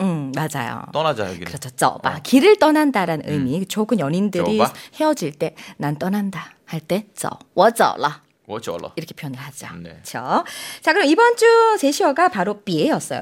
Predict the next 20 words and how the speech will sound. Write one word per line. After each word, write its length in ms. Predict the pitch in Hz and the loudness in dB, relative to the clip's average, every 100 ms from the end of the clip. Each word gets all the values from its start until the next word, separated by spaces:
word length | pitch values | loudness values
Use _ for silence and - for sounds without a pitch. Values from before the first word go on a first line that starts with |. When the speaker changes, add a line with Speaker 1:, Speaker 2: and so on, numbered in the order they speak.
| - | -6
Speaker 1:
삐에. 320 | 135 139 247 - - | -6 -2 -4 -6 -16
Speaker 2:
삐에. 100 | - | -4
Speaker 1:
자, 140 | 135 | -2
오늘 220 | - 247 320 | 2 0 0
금요일이잖아요. 720 | 208 269 254 - 95 - - - | -2 -2 -2 -8 -14 -16 -18 -12
Speaker 2:
네. 220 | 90 80 | -10 -8
Speaker 1:
한번 200 | - 247 | -6 -4
확인해 280 | 262 359 339 | -4 -8 -10
볼 120 | 165 | -10
필요가 260 | 147 - 135 | -12 -12 -14
있어요. 220 | - - - | -14 -16 -14
Speaker 2:
네. 220 | 165 92 147 | -10 -8 -6
Speaker 1:
희준 240 | 349 440 | -2 -2
씨는 220 | 415 370 | -2 -6
절 380 | - 160 247 392 | -6 2 4 4
바라보시고요. 880 | 240 156 135 139 127 120 117 202 - - | 4 -6 -10 -12 -12 -10 -4 -2 -2 -6
한번 240 | 151 139 | -10 -8
확인해 240 | 185 180 143 | -8 -8 -10
볼게요. 520 | 147 - 139 196 320 - - - | -14 -12 -4 -2 -2 -8 -16 -6
자, 280 | 165 117 | -4 -4